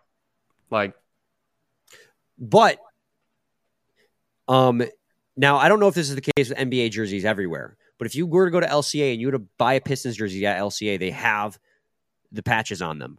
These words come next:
Speaker 2: for Flagstar, U W M, whatever it was that year. So I don't know if that's
Speaker 1: Mm-hmm.
Speaker 2: outside of, that might just be an L C A thing.
Speaker 1: I
Speaker 2: But,
Speaker 1: mean, I,
Speaker 2: um,
Speaker 1: I've bought, I've owned Pistons jerseys that I have bought since they have gotten the ad on them that don't have 'em on 'em.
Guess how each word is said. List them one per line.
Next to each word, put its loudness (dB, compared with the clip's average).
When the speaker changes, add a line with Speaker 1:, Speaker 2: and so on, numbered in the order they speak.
Speaker 2:
for -8
Flagstar, 0
U -8
W -4
M, -4
whatever -4
it -2
was -4
that -6
year. -14
So 4
I 4
don't 4
know 6
if 2
that's 0
Speaker 1:
Mm-hmm. 0
Speaker 2:
outside 0
of, -6
that 0
might -2
just -10
be -2
an -2
L -4
C -6
A -4
thing. -6
Speaker 1:
I -8
Speaker 2:
But, 4
Speaker 1:
mean, 6
I, 8
Speaker 2:
um, 0
Speaker 1:
I've 6
bought, 6
I've 4
owned 2
Pistons -6
jerseys -6
that 2
I 4
have -4
bought 0
since -6
they 0
have -6
gotten -2
the -6
ad -4
on -8
them -14
that -12
don't -12
have -16
'em -16
on -16
'em. -20